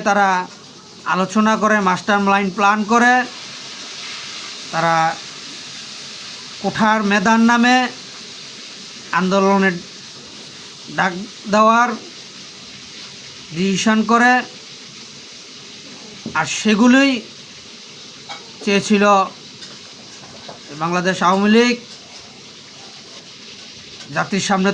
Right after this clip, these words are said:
তুলে ধরতে, যে পনেরোই আগস্টে যে আমাদের জাতীয় শোক দিবস, এই পনেরোই আগস্টে বাংলাদেশের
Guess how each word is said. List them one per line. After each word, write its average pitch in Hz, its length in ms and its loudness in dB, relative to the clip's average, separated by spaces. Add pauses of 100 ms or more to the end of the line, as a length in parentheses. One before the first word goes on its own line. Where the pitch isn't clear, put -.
তুলে 214 260 4
ধরতে, 233 280 4 (1120)
যে 151 80 -8 (100)
পনেরোই 208 380 4 (100)
আগস্টে 226 460 2 (1400)
যে 165 100 -2 (100)
আমাদের 175 340 2 (840)
জাতীয় 190 320 0 (120)
শোক 214 140 2 (120)
দিবস, 240 380 4 (2250)
এই 160 140 -4
পনেরোই 190 380 4 (120)
আগস্টে 220 460 2 (3250)
বাংলাদেশের 185 640 2